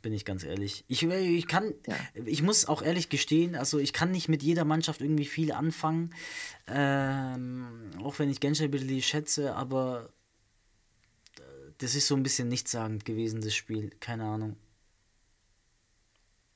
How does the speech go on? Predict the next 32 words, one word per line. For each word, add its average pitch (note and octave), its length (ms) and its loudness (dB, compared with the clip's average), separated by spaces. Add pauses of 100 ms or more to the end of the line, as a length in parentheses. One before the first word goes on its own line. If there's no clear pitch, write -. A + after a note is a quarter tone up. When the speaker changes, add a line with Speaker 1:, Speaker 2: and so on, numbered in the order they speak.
(160)
Speaker 2:
Also D#3 200 -2
Gençlerbirliği F#3+ 640 6
ist - 160 -4
quasi D#3+ 360 0
die, D3+ 540 0
die D3+ 520 0
Hertha F3 460 2 (140)
der D#3+ 80 2
Bundesliga, D3+ 640 -2
die D3+ 120 -8
größte G3 440 4
Speaker 1:
<laughs> - 0 -
Speaker 2:
graue D#3 300 6
Maus, D3+ 320 0
die D#3 140 -6
wir D3+ 100 0
haben. D#3 300 -2 (880)
Speaker 1:
Ja, C3 340 4
die, F3 200 4
ey, F3+ 180 8
das D3+ 100 6
Speaker 2:
Ähm, E3+ 40 2
Speaker 1:
stimmt E3+ 220 2
sogar, B2 440 0
das B2+ 140 4
stimmt - 200 4
Speaker 2:
und - 0 -
Speaker 1:
sogar. - 240 0
Speaker 2:
ja, D#3 340 -2 (500)
es G3+ 180 2
ist G#3+ 180 4
ein, G3 320 4